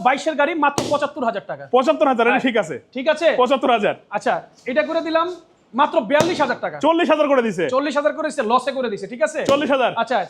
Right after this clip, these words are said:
Speaker 1: সিডিআই এইচ হান্ড্রেড ব্লান্স-, ব্যালেন্সার সহ এটা করে দিলাম মাত্র, মাত্র সত্তর হাজার টাকা।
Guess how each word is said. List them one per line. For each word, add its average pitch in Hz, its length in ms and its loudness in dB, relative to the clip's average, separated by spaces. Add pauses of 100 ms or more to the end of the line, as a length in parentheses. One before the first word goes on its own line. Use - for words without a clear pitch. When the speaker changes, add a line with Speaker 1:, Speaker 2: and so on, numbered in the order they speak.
(120)
Speaker 1:
সিডিআই 302 400 2
এইচ 285 180 -4
হান্ড্রেড 277 220 2 (100)
ব্লান্স-, 262 340 0 (100)
ব্যালেন্সার 277 440 0
সহ 240 120 0 (140)
এটা 254 100 -2
করে 285 160 -2
দিলাম 302 200 0 (120)
মাত্র, 262 200 -2 (840)
মাত্র 269 320 0 (440)
সত্তর 370 500 2
হাজার 269 220 0
টাকা। 160 220 -4